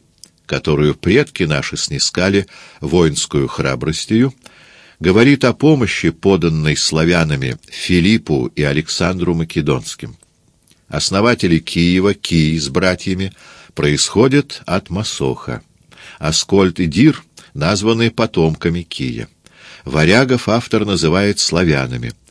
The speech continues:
а через несколько строк говорит, что князья варяжские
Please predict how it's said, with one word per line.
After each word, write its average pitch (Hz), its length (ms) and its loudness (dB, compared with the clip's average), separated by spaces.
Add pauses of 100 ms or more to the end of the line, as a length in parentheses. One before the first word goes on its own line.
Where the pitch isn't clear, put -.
(300)
а 71 260 -4
через 73 300 0
несколько 73 500 -4
строк 107 380 0
говорит, 73 380 0
что 76 300 -2
князья 76 580 0
варяжские 123 800 0